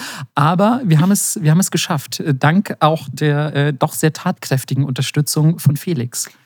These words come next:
Speaker 1: Genau, falls ihr ihn nicht kennt, er ist Teil von Future und außerdem haben sie auch einen sehr coolen Podcast und zwar macht er mit bei Radio Loophole, was, äh, wie eine Radiosendung ist, aber von coolen Leuten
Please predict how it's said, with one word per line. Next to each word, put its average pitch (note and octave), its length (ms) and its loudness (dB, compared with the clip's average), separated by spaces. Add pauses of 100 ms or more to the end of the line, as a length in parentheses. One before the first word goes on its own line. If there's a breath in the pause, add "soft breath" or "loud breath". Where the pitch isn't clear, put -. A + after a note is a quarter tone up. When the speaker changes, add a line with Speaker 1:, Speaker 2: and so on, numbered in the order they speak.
(200 soft breath)
Speaker 1:
Genau, A#3+ 380 6 (100)
falls C#4 340 0
ihr C4 100 4
ihn A#3+ 100 2
nicht B3 140 2
kennt, A#3+ 200 2
er G#3+ 140 4
ist - 100 -6
Teil B3 180 0
von A3 200 4
Future B3 560 4
und F4 180 0
außerdem B3+ 480 4
haben A#3+ 100 4
sie A3+ 120 4
auch - 100 0
einen A3 140 4
sehr A#3+ 120 0
coolen A3+ 280 2
Podcast - 840 -4
und A3+ 220 6
zwar B3+ 480 4
macht A#3+ 260 2
er A#3 60 6
mit A3+ 180 6
bei G#3+ 160 4
Radio A3 380 4
Loophole, G3 760 4 (340 loud breath)
was, G#3+ 340 2
äh, G#3+ 440 4 (120)
wie G#3 140 6
eine C#4+ 140 4
Radiosendung G3 600 6
ist, - 240 2
aber A3+ 160 4
von A3+ 180 2
coolen F#4 320 6
Leuten D#4 340 2